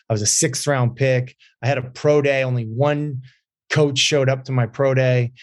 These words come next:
Um, so he would not only draft me, but then trade for me a few years later, uh, after I'd thrown maybe twenty-nine passes, uh, in my N F L career. It meant a lot. And then to go through that journey with him where,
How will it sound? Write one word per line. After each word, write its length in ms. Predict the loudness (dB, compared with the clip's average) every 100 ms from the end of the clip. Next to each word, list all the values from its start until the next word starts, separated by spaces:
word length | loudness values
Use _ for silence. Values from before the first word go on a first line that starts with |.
| -20 -18 -4
Um, 560 | 0 2 0 0 -4 -8 _ _ _ -10
so 180 | -2 2
he 180 | 2
would 280 | 2 0 -2 -12 _ _
not 140 | -4 -2
only 260 | 0 -2 -4 _ _
draft 280 | -4 -2 -2
me, 120 | -2
but 160 | 0 0
then 180 | 0 -2
trade 460 | -2 -2 -2 -2
for 120 | 0
me 160 | 4 4
a 60 | 2
few 180 | 0
years 260 | 2 2 2
later, 440 | 0 2 0 -4 -10 -20 -20 _ -2
uh, 320 | 0 2 0
after 280 | -2 -2 0
I'd 160 | 0 0
thrown 220 | 2 2
maybe 180 | 2 0
twenty-nine 480 | -4 0 2 2
passes, 680 | 0 -2 -2 -4 -6 -6 -14 -20 -20 -20 -4
uh, 220 | 0 2 4
in 100 | 4
my 140 | 6
N 100 | 4
F 100 | 2
L 100 | 0
career. 540 | 0 2 2 0 -6 -12 -20 -8 -2
It 100 | 2
meant 220 | 2 2
a 60 |
lot. 300 | 0 0 -2 -6
And 120 | -2
then 120 | -2
to 80 | 0
go 180 | 2 0
through 200 | 2 0
that 180 | 0
journey 480 | 0 0 0 0 0
with 160 | -2 -2
him 440 | -2 -2 -4 -8 -12 _ _ -2
where, 560 | 2 2 2 0 -2